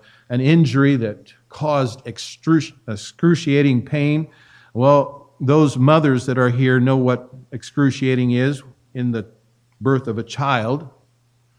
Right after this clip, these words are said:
Some of you perhaps have had a kidney stone. Uh, I'm thankful that I haven't yet,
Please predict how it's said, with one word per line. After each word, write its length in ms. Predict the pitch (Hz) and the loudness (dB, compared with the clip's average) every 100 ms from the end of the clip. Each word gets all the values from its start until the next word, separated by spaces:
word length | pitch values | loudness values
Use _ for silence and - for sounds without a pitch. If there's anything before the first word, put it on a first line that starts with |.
| _ _ _ _ | _ _ _ _
Some 240 | - 175 175 | -2 2 6
of 80 | |
you 80 | 143 | 4
perhaps 480 | 135 151 147 143 135 | 2 -2 0 0 -2
have 140 | 127 | -6
had 160 | 143 135 | -4 -4
a 40 | |
kidney 380 | 127 - 180 147 | -4 -2 -2 -2
stone. 680 | 117 - 117 113 127 135 127 _ _ _ _ _ _ _ _ _ _ - | -6 -6 -6 -6 -8 -12 -20 _ _ _ _ _ _ _ _ _ _ -12
Uh, 320 | 110 110 104 - - | -8 -6 -6 -10 -10
I'm 240 | 110 107 | -8 -8
thankful 460 | - 135 143 135 117 | -6 -2 -2 -4 -6
that 100 | 117 | -4
I 80 | |
haven't 380 | 117 139 147 117 - _ | -2 0 0 -4 -10 _
yet, 420 | 120 113 139 - | -6 -4 -8 -14